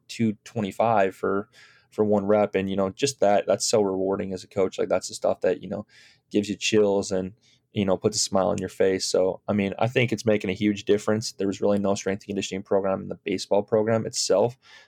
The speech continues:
before this, but we really get after it in there. And, um, the kids, they, like I said, like, we do circuits after, and I, I make a,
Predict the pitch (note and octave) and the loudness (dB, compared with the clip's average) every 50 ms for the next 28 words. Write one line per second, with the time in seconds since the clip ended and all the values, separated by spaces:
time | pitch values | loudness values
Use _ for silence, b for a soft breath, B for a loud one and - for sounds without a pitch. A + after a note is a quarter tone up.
0 | B - - - - G#2 G#2 G#2+ A2 A2 A2+ A#2+ B2 - - F2+ F#2 G2 A2+ A#2+ | B -14 -12 -4 0 2 4 4 4 2 2 0 0 0 0 0 2 2 2 2
1 | A#2+ A#2 A2 G#2 G2+ G2+ F#2+ F2+ F#2 F#2 - - G2 G2 G2+ G2 G2+ G2+ G2 G2 | 4 4 4 4 2 2 4 4 2 2 0 -2 -4 -4 -2 -2 0 0 0 2
2 | G2 G2 E2+ F#2 F#2 F#2 F#2+ F#2 F#2 F#2 F#2 G#2 _ B B B B B B B | 2 2 0 0 -2 -2 -2 -2 -2 -2 -4 -8 _ B B B B B B B
3 | B B B B B B B B _ _ - - A#2 - C3+ C3+ B2+ A#2+ A#2 _ | B B B B B B B B _ _ -6 -6 -2 2 2 2 0 0 -8 _
4 | _ - A#2 A2 G#2 - - G#2 G2+ G2+ G#2+ G2+ - - F#2+ F#2 F#2+ F#2 G2+ - | _ -2 0 0 0 0 0 0 2 2 2 0 0 0 0 0 -2 -4 -8 -8
5 | - A#2+ A#2 A2 A2 A2 G#2 - - B2 A#2+ A#2+ - A#2 A2+ - A#2 G#2+ A2+ A#2 | -2 -2 0 2 2 2 2 2 2 2 2 2 0 0 0 2 2 2 2 0
6 | - A#2 A#2 A2+ G#2+ G2 F#2+ F#2 - - - G#2 G#2 G#2+ G#2 G2+ - - F#2+ F#2+ | 2 2 4 4 4 4 2 0 0 0 0 0 2 2 0 0 2 2 2 2
7 | F#2+ | 2